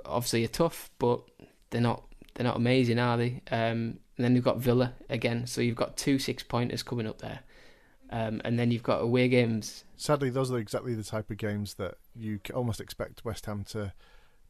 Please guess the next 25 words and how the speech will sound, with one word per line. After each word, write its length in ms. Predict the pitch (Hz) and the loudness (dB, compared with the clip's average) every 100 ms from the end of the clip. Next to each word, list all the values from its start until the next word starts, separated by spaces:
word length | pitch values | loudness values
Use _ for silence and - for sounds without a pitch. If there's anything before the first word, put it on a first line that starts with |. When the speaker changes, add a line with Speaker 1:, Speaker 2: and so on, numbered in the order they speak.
| - | -12
Speaker 2:
to 100 | 117 | -10
disappoint 600 | 107 117 127 - 127 180 | -4 -2 -2 -2 -2 -2
you 100 | 139 | -2
with 320 | 110 95 92 | -2 -4 -8
when, 220 | 104 98 107 | -8 -8 -6
when 120 | 101 | -6
they 100 | 101 | -6
come 180 | 110 110 | -6 -8
up 120 | 113 | -8
against 320 | 107 131 - | -6 -6 -6
them. 140 | 104 - | -10 -2
But 80 | 160 | -2
I've 80 | |
just 140 | 156 - | -2 -2
suddenly 220 | 202 165 | 0 4
realised 340 | 165 139 123 | 4 2 0
as 120 | 107 117 | -4 0
well 200 | 143 104 | 2 0
that 200 | - 123 | -6 -10
we 80 | |
could 240 | 120 - 175 | -6 -4 0
be 80 | 170 | 0
in 60 | |
a 60 | 147 | 0
situation 720 | 147 - 131 139 - 85 | -4 -4 -2 -2 -2 -10